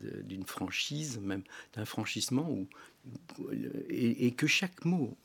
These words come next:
peut être, euh, l'occasion d'une compréhension nouvelle, et que chaque acte peut changer de, de, de modus vivendi,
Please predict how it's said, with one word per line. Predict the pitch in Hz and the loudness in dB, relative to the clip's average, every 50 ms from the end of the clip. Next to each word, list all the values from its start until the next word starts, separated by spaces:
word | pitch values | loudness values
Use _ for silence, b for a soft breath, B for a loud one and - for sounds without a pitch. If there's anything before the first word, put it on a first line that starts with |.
| - - - - | -12 -10 -4 0
peut | - | 0
être, | 107 104 - - - | 0 0 0 -2 0
euh, | 110 98 98 98 95 - B B B B B B B B B | 0 2 2 0 -2 -4 B B B B B B B B B
l'occasion | 110 107 107 113 110 - 123 113 107 - 151 147 147 | -2 2 4 4 6 8 6 6 8 10 10 10 10
d'une | 127 131 127 117 | 10 8 6 6
compréhension | - 127 113 - - 120 117 120 - - 127 120 120 | 6 4 2 4 4 2 2 2 4 4 6 8 10
nouvelle, | 113 117 120 120 120 117 110 101 95 95 101 - _ b b b b b b b b | 10 10 10 8 8 8 8 6 4 2 0 -4 _ b b b b b b b b
et | 110 | 0
que | 101 - 123 | 6 6 8
chaque | 117 - - 123 120 - - | 8 10 8 8 8 8 6
acte | 175 180 - - - 120 | 4 4 2 -4 -4 -4
peut | - - 123 | 0 2 2
changer | 113 - - 131 117 110 - 123 123 120 117 | 2 4 4 2 2 2 2 4 4 4 4
de, | 95 98 98 98 98 104 107 | 2 0 0 0 0 -2 -2
de, | 101 101 98 | -2 -2 -2
de | 101 98 90 92 101 | -2 -2 0 2 4
modus | 104 104 104 117 117 113 127 151 143 - - - - | 4 6 6 4 4 4 2 2 2 2 0 0 2
vivendi, | 117 117 107 117 120 117 117 117 120 123 123 120 | 2 4 6 8 8 8 8 6 6 4 4 4